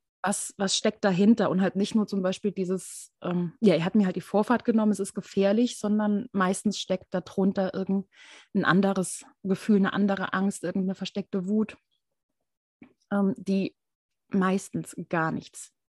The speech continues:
mit dieser Vorfahrtssituation zu tun hatte, sondern ganz woanders einen Ursprung hatte. Aber die Emotion sozusagen, die wir da hatten,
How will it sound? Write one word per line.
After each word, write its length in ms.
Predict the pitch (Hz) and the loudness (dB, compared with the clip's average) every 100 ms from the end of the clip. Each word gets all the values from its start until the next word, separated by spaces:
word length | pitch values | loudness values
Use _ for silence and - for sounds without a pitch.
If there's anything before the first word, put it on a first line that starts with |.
| _ | _
mit 320 | 220 214 - - | 2 2 2 0
dieser 400 | 196 196 185 - | 0 2 0 -4
Vorfahrtssituation 1040 | - 247 247 156 160 185 180 175 - 190 170 | 0 2 2 0 0 -2 0 -2 -2 -4 -4
zu 140 | 185 | -8
tun 300 | - 240 208 | -2 0 0
hatte, 280 | 185 208 214 _ _ _ _ _ | -2 -8 -12 _ _ _ _ _
sondern 280 | - 208 196 | 2 4 6
ganz 240 | 190 214 | 4 2
woanders 480 | 214 - 202 190 185 | 0 0 0 0 -2
einen 120 | 202 | -2
Ursprung 440 | 185 226 - 202 180 | -2 -4 -4 -2 -2
hatte. 280 | 185 190 - | -4 -6 -6
Aber 340 | 175 180 170 _ _ _ _ | -4 -4 -4 _ _ _ _
die 140 | 190 196 | -2 2
Emotion 840 | 196 190 - - - 214 247 240 | 2 2 -4 -8 4 6 8 8
sozusagen, 640 | 202 185 - 202 196 185 190 | 6 0 -6 -6 -4 -2 -2
die 140 | 190 | -2
wir 100 | 180 | -2
da 240 | 180 180 165 | 0 -2 -2
hatten, 480 | 185 180 160 175 | -2 -2 -4 -4